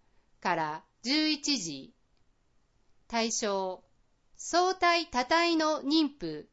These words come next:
等、双児多児の親子。内容、情報交換、交流会、保育士による親子遊び。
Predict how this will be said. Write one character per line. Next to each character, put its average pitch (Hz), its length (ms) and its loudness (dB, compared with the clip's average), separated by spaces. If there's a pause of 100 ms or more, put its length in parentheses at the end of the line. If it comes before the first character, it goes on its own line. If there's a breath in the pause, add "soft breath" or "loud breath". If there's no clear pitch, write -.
(120)
等、 196 480 0 (460)
双 370 400 2
児 170 320 -8
多 339 160 4
児 311 160 2
の 170 260 -2
親 233 280 2
子。 135 360 -10 (1300)
内 220 320 0
容、 180 440 -4 (720)
情 359 300 4
報 359 300 2
交 349 280 2
換、 156 340 -4 (400)
交 359 320 4
流 359 240 2
会、 147 440 -6 (640)
保 359 160 4
育 381 240 2
士 330 200 2
に 240 160 2
よ 180 160 2
る 165 260 -6
親 302 280 2
子 311 180 6
遊 262 300 0
び。 131 260 -18